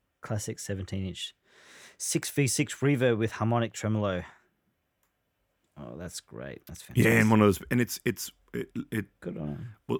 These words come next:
Speaker 2: I think it was like a brown face looking thing that, like, like the old Fender ones that,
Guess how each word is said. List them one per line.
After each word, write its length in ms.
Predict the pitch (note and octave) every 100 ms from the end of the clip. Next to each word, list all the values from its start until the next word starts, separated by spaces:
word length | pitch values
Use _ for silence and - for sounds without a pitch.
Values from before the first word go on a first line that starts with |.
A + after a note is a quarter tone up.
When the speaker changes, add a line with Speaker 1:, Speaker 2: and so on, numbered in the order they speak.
| -
Speaker 2:
I 80 | A#2+
think 180 | G#3
it 60 | G3
was 100 | A2+
like 140 | G2 F2+
a 40 |
brown 340 | D2+ G2+ G2+
face 360 | G2+ F2+ E2+ -
looking 300 | E2+ - E2
thing 280 | - E2+ E2+
that, 160 | E2 - _ -
like, 220 | G#2 -
like 220 | G#2+ F#2
the 100 | G2+
old 160 | E2+ -
Fender 240 | F#2 E2
ones 360 | D#2 D#2+ D2+ -
that, 200 | E2+